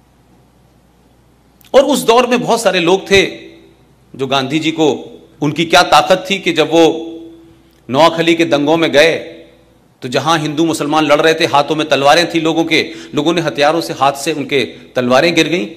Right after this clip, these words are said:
गांधी जी के कहने से इतनी strong appeal थी। तो नाथूराम गॉडसे को भी लगा कि ये देश महफूज है,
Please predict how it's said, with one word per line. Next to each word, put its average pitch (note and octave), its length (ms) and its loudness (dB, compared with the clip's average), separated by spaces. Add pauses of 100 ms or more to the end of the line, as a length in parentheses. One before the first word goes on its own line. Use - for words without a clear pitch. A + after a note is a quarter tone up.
(160)
गांधी C3 280 -2
जी D#3 120 -4
के E3 80 -2
कहने D#3 240 -4
से D#3+ 100 -4
इतनी D#3 260 -4
strong F#3 280 -2
appeal G3+ 260 -4
थी। - 380 -16 (2750)
तो B3+ 60 -2
नाथूराम D4 420 0
गॉडसे B3 300 0
को B3 100 -4
भी A3+ 100 -6
लगा G#3 240 2
कि G3+ 180 0 (960)
ये D3+ 100 -4
देश D#3+ 340 -2
महफूज C3+ 380 -4
है, - 420 -4